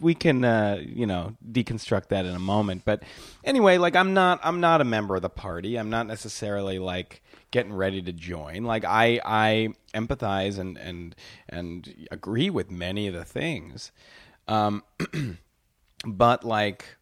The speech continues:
I, I don't spend any of my time or energy fighting it, you know, for the revolution in the way that he does. Um, I, I'm an ally, you know, I'm w-, from a distance, but, like, definitely not in the trenches, and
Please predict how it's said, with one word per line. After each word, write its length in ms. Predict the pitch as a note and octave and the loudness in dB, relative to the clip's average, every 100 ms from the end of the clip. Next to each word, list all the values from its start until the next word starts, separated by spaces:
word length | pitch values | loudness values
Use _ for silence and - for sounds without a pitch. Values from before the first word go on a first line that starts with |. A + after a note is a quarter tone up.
| _ _ _ - | _ _ _ 0
I, 180 | B2 - | 0 2
I 120 | A#2 | -2
don't 380 | A2 A2+ G#2+ G#2+ - | 0 -2 -2 -6 -10
spend 480 | - A2 G2+ G2 | -6 -2 -2 -2
any 220 | F#2+ F#2+ F#2+ | -4 -2 -4
of 100 | F2+ | -4
my 140 | F2+ | -6
time 360 | - F#2+ F2+ F2 | -6 -6 -6 -6
or 80 | E2+ | -8
energy 480 | F#2+ G2+ F#2+ F2+ | -6 -6 -6 -8
fighting 720 | F2+ - F#2+ F#2 F2 F2 E2+ E2 _ _ _ _ _ _ _ - | -8 -4 -2 -2 -6 -8 -12 -16 _ _ _ _ _ _ _ -8
it, 200 | A2 - | -8 -8
you 380 | F2+ E2 F2 | -18 -14 -8
know, 220 | F2+ D#2+ G2 _ - | -8 -8 -12 _ -6
for 120 | G#2 | -4
the 80 | F#2 | -2
revolution 560 | F#2 F#2+ D3+ F3+ G2 | -4 0 -2 -2 -4
in 140 | F#2 F#2 | -6 -6
the 60 | |
way 200 | F#2 F2+ | -4 -4
that 140 | F2 F#2+ | -4 -6
he 140 | F#3+ | -4
does. 460 | F3+ D2 - - - - - - - | -4 -6 -14 -18 -20 -20 -20 -20 -16
Um, 520 | - F#2 F2+ F2+ F2+ - _ _ - _ _ | -4 -2 0 -4 -8 -12 _ _ -20 _ _
I, 200 | F#2+ G2 | 0 2
I'm 220 | F#2 F#2 F2 | 2 -4 -4
an 120 | E2 | -6
ally, 640 | - F2+ A#2+ G2 D#2 F#2+ B2+ B2+ | -10 -6 -2 -2 -4 -6 -8 -8
you 100 | G2 | -6
know, 160 | A#2 | -4
I'm 200 | G2+ F#2+ D2+ | -4 -6 -8
w-, 120 | F#2 | -10
from 200 | F2 - | -6 -6
a 40 | E2+ | -6
distance, 640 | F#2+ F#2+ E2+ F2 - - | -6 -8 -8 -14 -16 -14
but, 180 | - G2 | -8 -8
like, 280 | F#2+ F2+ F2 | -4 -6 -6
definitely 540 | G2 F#2 G#2 F2+ D#2+ F2 | -6 -6 -8 -10 -10 -10
not 320 | E2+ D#2+ D#2+ | -8 -8 -10
in 220 | F#2 F#2+ | -8 -8
the 80 | F2 | -8
trenches, 640 | - - G2 G2+ F#2+ F2 | -10 -10 -8 -8 -12 -12
and 300 | F#2 E2 D#2+ | -14 -14 -16